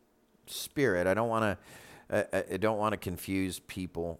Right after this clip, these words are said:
on that, 'cause that's a, that's a very, very confusing thing for people. Okay, but we know that every person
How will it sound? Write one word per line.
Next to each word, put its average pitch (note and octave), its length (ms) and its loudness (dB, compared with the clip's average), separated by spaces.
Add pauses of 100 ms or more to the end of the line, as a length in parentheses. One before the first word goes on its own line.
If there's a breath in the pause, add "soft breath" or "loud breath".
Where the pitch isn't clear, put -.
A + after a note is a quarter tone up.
on E2+ 280 0
that, - 240 -10
'cause D#2+ 200 -12
that's F2 300 -2
a, E2 320 -2
that's E2+ 200 -4
a E2+ 40 -2
very, F2 380 0
very E2 260 -2
confusing D2+ 720 -8 (220)
thing D#2 360 -6
for D#2 200 -8
people. C#2 480 -12 (580 loud breath)
Okay, E2 160 -2
but D2+ 180 -4
we F2 200 -4
know F2+ 260 0
that E2 440 -2 (260)
every F2+ 380 -4
person D#2 840 -6